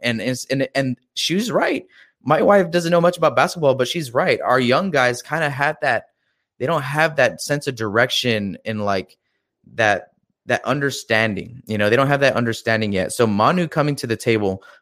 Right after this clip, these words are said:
only elevates the, the quality of, of competitive nature that our perimeter guys are gonna play. And last, my last point to Manu coming in right now is that this is such a perfect time for Manu to be around the, around our team, because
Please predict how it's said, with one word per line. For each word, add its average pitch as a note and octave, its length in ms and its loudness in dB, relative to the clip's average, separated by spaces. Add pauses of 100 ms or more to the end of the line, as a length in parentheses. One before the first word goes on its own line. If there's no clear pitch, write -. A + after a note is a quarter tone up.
only D#3 380 4
elevates G2 800 2 (340)
the, A2+ 380 -2 (100)
the A2+ 280 0
quality C#3+ 800 2
of, G2+ 400 2 (260)
of A2 200 -4
competitive B2+ 800 -2
nature G#2 640 0 (100)
that G#2 200 2
our G#2+ 120 2
perimeter A#2 440 0
guys G#2+ 220 2
are G#2 40 -2
gonna G2 120 0
play. A#2 320 2 (300)
And A2+ 200 0
last, D3+ 340 2
my B2+ 120 2
last D#3 300 2
point B2 260 0
to A#2+ 100 -6
Manu A2 280 0
coming G2+ 320 -6
in G2+ 180 -2
right G2 180 0
now G2 340 0 (240)
is A2+ 180 -2
that A2+ 240 4
this F3+ 200 0
is F#3 120 -6
such F3 240 2
a E3+ 60 6
perfect D3+ 440 -2
time D3 240 2
for D3+ 100 -2
Manu B2+ 360 2
to C3 80 0
be C3 360 0
around A2 380 2
the, A2 180 -2 (140)
around A#2 320 2
our A#2 160 2
team, C3+ 340 -6
because C#3 400 0